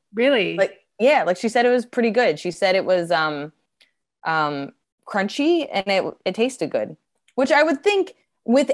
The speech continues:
Speaker 2: anything, it's about how you spice it, right?
Speaker 1: Uh, a, a lot of it, yeah. But I mean, like, like, I can imagine it crunchy, like, tasting sort of like, um, like, um, what are those big corns called? Like, the bigger ones?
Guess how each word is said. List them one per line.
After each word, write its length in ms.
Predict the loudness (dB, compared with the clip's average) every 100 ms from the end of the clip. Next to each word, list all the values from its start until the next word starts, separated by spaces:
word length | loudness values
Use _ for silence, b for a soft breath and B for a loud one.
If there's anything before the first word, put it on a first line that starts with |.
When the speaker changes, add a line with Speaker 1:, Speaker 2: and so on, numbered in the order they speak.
| 2
Speaker 2:
anything, 800 | 2 4 2 0 -2 -2 -6 -6
it's 160 | -2 0
about 340 | 2 2 2
how 220 | 2 2 2
you 180 | 0
spice 480 | -4 -4 0 0 -2
it, 260 | -8 -8 -12 _ _ _ _
right? 420 | 0 0 0 -4 _ _ _ _ _ _ _ _ _ _ _ _ _ _ _ _ _
Speaker 1:
Uh, 600 | 0 4 6 4 2 0 -4 -10 -20 -20 -16 -8
a, 140 | -8 -6 -4
a 80 |
lot 280 | 2 4 4
of 120 | 4
it, 160 | 0 0
yeah. 220 | 2 2
But 160 | 0 -4
I 60 |
mean, 180 | -4 -4
like, 200 | -4 -6 -6
like, 120 | -2
I 120 | -2
can 140 | -2
imagine 380 | -2 -2 -2 -4
it 160 | -8 -10
crunchy, 540 | -4 -4 -4 -4 -2
like, 240 | -2 -6 -6
tasting 380 | -8 -6 -10
sort 220 | -8 -6 -6
of 100 | -4
like, 220 | -6 -4
um, 420 | -8 -8 -12 -16 -20 _ _ b b b b -6
like, 260 | -4 -2
um, 380 | -2 -2 -4 -10
what 140 | -6 -4
are 40 |
those 220 | -4 -6
big 300 | -4 -4 -4 -8
corns 520 | -6 -4 -4 -6 -10
called? 360 | -6 -4 -4
Like, 140 | -8 -12
the 60 |
bigger 240 | -10 -8 -6
ones? 480 | -6 -6 -8 -12